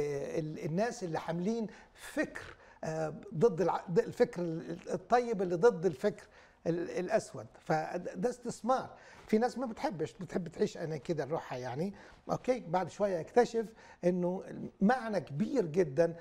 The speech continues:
من خ-، من وجوده في الدنيا اللي هو الإثمار، وإنه ي-، ي-، ي-، يكثر من معرفة الله على الأرض ما، ما عملوش. إنما، إن-، أما، إنما السؤال اللي بتقول فيه إن في مشاكل،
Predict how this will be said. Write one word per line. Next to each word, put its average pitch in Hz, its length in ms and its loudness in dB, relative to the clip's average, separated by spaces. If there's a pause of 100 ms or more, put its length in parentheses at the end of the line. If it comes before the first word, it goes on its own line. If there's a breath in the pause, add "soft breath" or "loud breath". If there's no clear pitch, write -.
(180 loud breath)
من 175 160 2
خ-، - 260 -12
من 180 200 -2
وجوده 175 360 0
في - 100 -12
الدنيا 147 440 0 (180 loud breath)
اللي 135 120 0
هو 160 40 2
الإثمار، 185 640 -2 (240 loud breath)
وإنه 147 480 -2
ي-، 143 440 -6
ي-، 160 60 -10 (300 loud breath)
ي-، 139 520 -2
يكثر 208 580 0
من 165 400 0
معرفة 175 580 -2
الله 160 280 2 (280 loud breath)
على 156 220 0
الأرض 175 380 -2 (180)
ما، 170 280 -2
ما 170 180 -4
عملوش. 147 640 -6 (400 soft breath)
إنما، 226 380 0
إن-، 202 160 -2 (460)
أما، 269 420 -2
إنما 247 320 -2
السؤال 277 200 -2
اللي 302 120 -2
بتقول 233 260 -2
فيه 233 160 -4
إن 202 140 -2
في 214 160 0
مشاكل، 190 400 -2